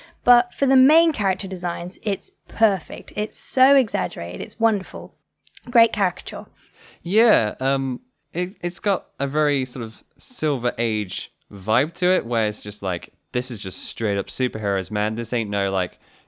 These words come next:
Speaker 2: gritty reboot. This ain't no, like, oh, it's, it's in real life. It's like, nah.
Speaker 1: No, exactly. That's intentional. It's supposed to be, uh, a parody of that sort of, uh, age.
Speaker 2: Mm.
Speaker 1: Um,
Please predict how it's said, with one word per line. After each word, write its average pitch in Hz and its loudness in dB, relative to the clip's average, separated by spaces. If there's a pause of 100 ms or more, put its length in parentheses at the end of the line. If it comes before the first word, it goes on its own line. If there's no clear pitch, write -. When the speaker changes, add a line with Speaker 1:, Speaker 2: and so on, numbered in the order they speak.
Speaker 2:
gritty 110 -2
reboot. 104 -2 (300)
This 110 -8
ain't 110 -2
no, 101 0
like, 92 -4 (380)
oh, 98 -4
it's, 82 -8
it's 98 -8
in 101 -2
real 135 0
life. 87 -2
It's 85 -10
like, 85 -8
nah. 87 -2 (200)
Speaker 1:
No, 269 4
exactly. 240 0 (260)
That's 262 4
intentional. 240 2
It's 208 -2
supposed 254 0
to 269 -4
be, 202 -2 (400)
uh, 196 0
a - -4
parody 185 -2 (100)
of 185 0
that 196 -4
sort 185 -2
of, 180 -12 (420)
uh, 180 -4
age. 175 -2
Speaker 2:
Mm. 90 -12 (200)
Speaker 1:
Um, 190 0